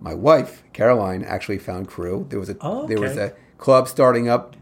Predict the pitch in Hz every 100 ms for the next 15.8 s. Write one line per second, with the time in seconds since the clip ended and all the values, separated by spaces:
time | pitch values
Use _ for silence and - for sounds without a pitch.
0 | - 185 226 202 190 196 185 147 156 220
1 | 160 95 113 117 117 110 127 190 175 123
2 | 185 107 147 170 185 - 185 - 277 190
3 | 208 165 156 160 135 113 123 139 143 165
4 | 143 151 123 107 - 107 110 123 113 -
5 | 147 139 123 110 107 87 131 _ _ _
6 | - 135 170 135 120 117 113 117 113 -
7 | 180 139 - 143 143 151 139 135 151 147
8 | 147 131 123 113 - - 131 123 156 170
9 | 143 127 117 151 147 117 147 143 135 147
10 | 135 143 - 117 - 117 110 127 139 143
11 | - 139 135 117 123 127 123 - 110 110
12 | 113 110 135 127 117 - - - 131 127
13 | 135 160 135 - 123 202 208 165 185 170
14 | 156 143 139 123 123 107 - 135 117 -
15 | 131 110 120 131 117 117 123